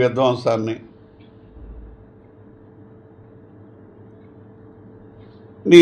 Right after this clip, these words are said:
మాఫియా సారా స్కామ్‌లో వచ్చిన డబ్బుతోటి మీ రౌడీలను పొంచి పోషించి నువ్వు వచ్చినప్పుడు పది మంది రౌడీలను కూడగట్టుకుంటున్నావు ఆ సొమ్ముతో, సారా స్కామ్‌తో. ఎంతమంది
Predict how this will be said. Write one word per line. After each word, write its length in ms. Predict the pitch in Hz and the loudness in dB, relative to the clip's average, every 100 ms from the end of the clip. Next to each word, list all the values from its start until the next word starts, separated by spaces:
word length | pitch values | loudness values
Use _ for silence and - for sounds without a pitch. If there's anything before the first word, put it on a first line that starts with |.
| 165 | 8
మాఫియా 420 | 151 165 160 165 143 - - - - - - - - - - - - - - - - - - - | 6 6 6 6 4 0 -14 -20 -20 -20 -20 -20 -20 -20 -20 -20 -20 -20 -20 -20 -20 -20 -20 0
సారా 300 | 160 165 160 156 | 4 6 6 4
స్కామ్‌లో 440 | - 156 151 151 151 | 4 4 4 2 2
వచ్చిన 200 | 147 - 147 | 0 -4 -2
డబ్బుతోటి 540 | 151 147 - 147 147 151 156 - - - - - - - - - - - 147 | -2 -2 -2 -2 -2 -8 -10 -20 -20 -20 -20 -20 -20 -20 -20 -20 -20 -8 0
మీ 80 | 156 156 | 4 6
రౌడీలను 420 | 151 151 151 147 147 | 6 4 2 -2 -4
పొంచి 220 | 147 143 139 | -4 -6 -4
పోషించి 520 | 143 135 139 135 147 147 - - - - - - - - 156 | -4 -4 -6 -6 -6 -8 -12 -20 -20 -20 -20 -20 -20 -10 -2
నువ్వు 140 | 160 156 | 4 4
వచ్చినప్పుడు 400 | 156 151 151 147 | 4 0 -2 0
పది 120 | 147 135 | -2 -2
మంది 140 | 139 135 139 | -4 -2 -2
రౌడీలను 360 | 143 143 143 143 | 0 -4 -6 -8
కూడగట్టుకుంటున్నావు 840 | 135 131 131 127 131 123 117 120 117 | -6 -6 -8 -8 -12 -10 -8 -6 -6
ఆ 60 | 113 | -8
సొమ్ముతో, 340 | 117 117 117 113 | -10 -10 -8 -6
సారా 280 | - 113 113 110 | -4 -4 -6 -10
స్కామ్‌తో. 440 | - 110 101 107 - - - - - - - - - - - 123 | -10 -12 -12 -14 -14 -18 -20 -20 -20 -20 -20 -20 -20 -20 -6 -4
ఎంతమంది 360 | 131 - 151 | -2 -2 -2